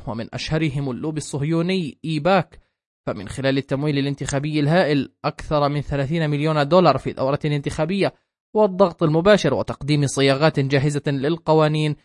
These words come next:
يصوت أعضاء الكونغرس الأمريكي من الحزبين بشكل متكرر لصالح هذه السياسة، مخالفين غالبًا لرغبة ناخبيهم.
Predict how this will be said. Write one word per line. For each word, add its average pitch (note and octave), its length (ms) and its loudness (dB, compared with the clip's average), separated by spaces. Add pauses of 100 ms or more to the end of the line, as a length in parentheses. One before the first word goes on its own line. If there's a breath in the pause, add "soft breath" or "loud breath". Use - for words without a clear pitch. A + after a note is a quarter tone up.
(240)
يصوت E3+ 640 2
أعضاء C#3+ 400 4
الكونغرس C#3+ 480 -2
الأمريكي C#3+ 580 0 (100)
من E3 140 0
الحزبين E3 680 0
بشكل D#3+ 360 -2
متكرر D#3 580 0
لصالح A#2 460 -4
هذه C3+ 320 0
السياسة، C3+ 500 -2 (460)
مخالفين D3+ 720 0
غالبًا C3 720 -2 (300)
لرغبة C#3 800 0
ناخبيهم. A#2+ 760 -10